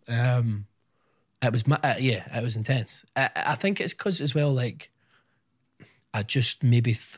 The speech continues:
I think m-, in my head I was like, "Oh, you, you can't." As I've got a bit, I've got really bad, like, and everybody I speak to who's done well at this, like, imposter syndrome thing where it's like, "I don't deserve to be doing this. What the fuck? It, like, why am I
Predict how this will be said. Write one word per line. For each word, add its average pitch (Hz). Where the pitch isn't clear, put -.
I 120
think -
m-, 139
in 131
my 123
head 113
I 110
was 110
like, 117
"Oh, 104
you, 113
you 120
can't." 110
As 143
I've 143
got 160
a 156
bit, 156
I've 117
got -
really 147
bad, 131
like, 123
and 127
everybody 139
I 113
speak -
to 117
who's 104
done 107
well 113
at -
this, 120
like, 120
imposter 120
syndrome 117
thing 110
where 107
it's 101
like, 104
"I 104
don't 120
deserve 98
to 107
be 101
doing 104
this. 104
What -
the -
fuck? 117
It, -
like, 110
why 117
am 123
I 113